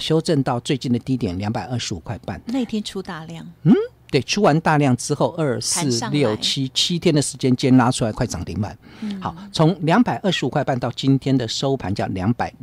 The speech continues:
Speaker 1: 六十三块半。
Speaker 2: 嗯，嗯。
Speaker 1: 我为什么会拿这只股票为例子？因为第一个，它是绩优股，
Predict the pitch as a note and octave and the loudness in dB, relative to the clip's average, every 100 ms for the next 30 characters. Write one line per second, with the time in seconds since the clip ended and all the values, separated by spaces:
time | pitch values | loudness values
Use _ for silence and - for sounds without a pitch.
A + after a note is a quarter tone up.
0 | D3 G#3+ - - G2 F#2 F#2 - F2+ - | -4 -4 -4 -8 -8 -8 -8 -10 -12 -6
1 | C4+ A#3 B3 A3 D#3+ A3 F#4+ E3+ E3+ C4 | -4 -4 -4 0 4 6 4 0 -6 -6
2 | D3+ D#3+ - F3+ F#3+ - - D3 A2 A#2+ | -6 -6 -8 -10 -10 -14 -8 -6 -6 -8
3 | A#2+ - - D#3 C#3 G3+ G#3 C#3 - C3+ | -8 -10 -4 -2 0 0 0 -2 -2 -4
4 | A#2+ - G#2+ G#2+ G#2 - | -6 -8 -12 -12 -14 -20